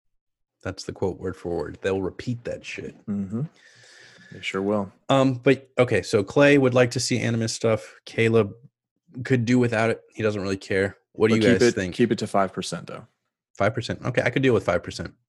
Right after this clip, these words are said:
Speaker 1: But I
Speaker 2: Five percent
Speaker 1: mostly
Speaker 2: Animus
Speaker 1: want,
Speaker 2: stuff.
Speaker 1: you know, okay, so fucking, I don't remember. I think it was
Speaker 2: Ninety-five percent in the
Speaker 1: Ass-,
Speaker 2: past.
Speaker 1: <laughs> I think it was Assassin's Creed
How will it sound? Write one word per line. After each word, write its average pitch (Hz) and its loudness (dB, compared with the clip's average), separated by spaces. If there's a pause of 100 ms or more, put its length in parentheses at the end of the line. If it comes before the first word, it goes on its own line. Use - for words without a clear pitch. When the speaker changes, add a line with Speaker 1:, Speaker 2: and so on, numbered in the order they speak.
Speaker 1:
But 110 2
I 104 6
Speaker 2:
Five 107 2
percent 104 -2
Speaker 1:
mostly 120 2
Speaker 2:
Animus 107 2
Speaker 1:
want, 101 -2
Speaker 2:
stuff. - -4
Speaker 1:
you 156 0
know, 170 -2
okay, 135 -2
so 123 0
fucking, 127 -8 (120)
I 117 0
don't 127 -2
remember. 113 0
I - -4
think 110 0
it 120 -2
was 107 2
Speaker 2:
Ninety-five 98 0
percent - -4
in 95 0
the - -10
Speaker 1:
Ass-, - -6
Speaker 2:
past. - -12 (400)
Speaker 1:
<laughs> - -20
I 117 0
think 131 2
it 135 2
was 110 -2 (100)
Assassin's 117 -4
Creed 104 -4